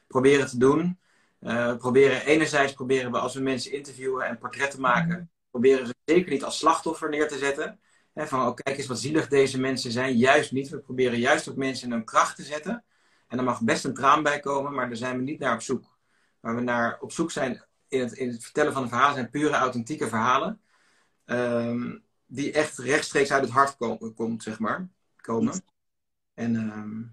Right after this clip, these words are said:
Speaker 1: ja.
Speaker 2: Zonder gekleurd, zonder geframed, maar de echtheid benoemde
Speaker 1: Ja.
Speaker 2: je ook,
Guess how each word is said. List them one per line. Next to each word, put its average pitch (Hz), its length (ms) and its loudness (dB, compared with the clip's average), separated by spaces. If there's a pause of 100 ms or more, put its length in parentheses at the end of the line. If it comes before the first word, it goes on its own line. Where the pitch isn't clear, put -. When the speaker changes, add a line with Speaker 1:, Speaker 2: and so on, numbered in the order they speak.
(540)
Speaker 1:
ja. - 260 -4 (960)
Speaker 2:
Zonder 269 400 2
gekleurd, 233 560 -4
zonder 226 280 -6
geframed, 220 440 -4
maar 220 120 2
de 226 100 -4
echtheid 202 760 -2
benoemde 214 360 0
Speaker 1:
Ja. 220 180 4
Speaker 2:
je 196 60 2
ook, 208 120 -2